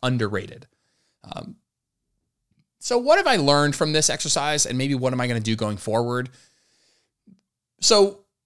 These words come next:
going into this exercise or this experiment, I, what I was doing was raising the bar of mental fatigue. I wanted to push, I, I knew in my gut that mental fatigue would be the thing that would push me to change something first. But what I wanted to do was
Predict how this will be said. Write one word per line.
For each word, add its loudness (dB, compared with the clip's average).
going 6
into -2
this 0
exercise 0
or -2
this 2
experiment, 2
I, 4
what 4
I 6
was 4
doing 8
was 2
raising 4
the 4
bar 6
of 0
mental -2
fatigue. -8
I 0
wanted 0
to -4
push, -2
I, 0
I 0
knew 8
in 2
my 2
gut 0
that -2
mental -2
fatigue -2
would -2
be -2
the -4
thing -4
that -4
would -10
push -4
me -6
to -6
change -4
something -6
first. -10
But -2
what 4
I 6
wanted 0
to -6
do -2
was -8